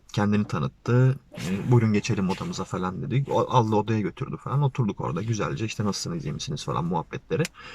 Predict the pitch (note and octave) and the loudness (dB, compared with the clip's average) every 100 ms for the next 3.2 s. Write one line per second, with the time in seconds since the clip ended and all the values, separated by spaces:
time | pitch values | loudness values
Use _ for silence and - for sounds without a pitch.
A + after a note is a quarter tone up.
0 | - - - C#3+ D#3 F#3 E3 C3 - A2 | -16 -16 4 8 12 12 10 8 6 2
1 | A2 B2 B2+ B2+ - - B2 B2 B2 A2+ | 6 8 8 8 4 2 2 4 4 6
2 | B2+ C#3 C#3 - - C#3 D#3 - - - | 6 6 6 2 4 4 4 -2 -20 -8
3 | - B3 | 8 10